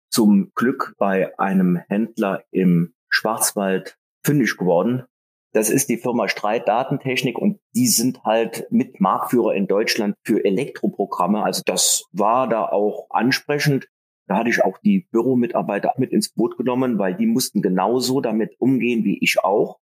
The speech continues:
Und dann gesagt, ich entscheide das nicht allein, das müssen wir zusammen entscheiden. Und dann sind wir wirklich bei dieser Software hängen geblieben.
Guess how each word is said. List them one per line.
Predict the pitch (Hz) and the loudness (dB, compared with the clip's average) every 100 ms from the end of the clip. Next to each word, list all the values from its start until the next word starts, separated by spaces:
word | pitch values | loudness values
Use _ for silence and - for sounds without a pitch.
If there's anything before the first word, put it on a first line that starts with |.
| _ _ _ | _ _ _
Und | 107 | -2
dann | |
gesagt, | 107 101 - | 0 -2 0
ich | - - | 0 0
entscheide | 101 113 123 | -2 -2 -2
das | 90 107 | -2 -2
nicht | 92 - | -2 0
allein, | 87 101 147 175 | 0 0 0 0
das | 107 | 0
müssen | 120 - 98 | -2 -2 -4
wir | |
zusammen | 90 85 135 160 | -2 -2 0 0
entscheiden. | 156 160 156 156 151 - _ _ _ | 0 0 0 0 -2 -6 _ _ _
Und | 113 | 0
dann | 104 92 | 0 2
sind | 113 123 | 0 0
wir | 101 | 0
wirklich | 113 117 - | -2 -2 -6
bei | - 98 | -4 -2
dieser | 98 87 | 0 0
Software | 82 - - 90 | -2 -6 -6 -2
hängen | 104 147 | 0 0
geblieben. | 147 - 139 139 135 | 0 0 0 2 -2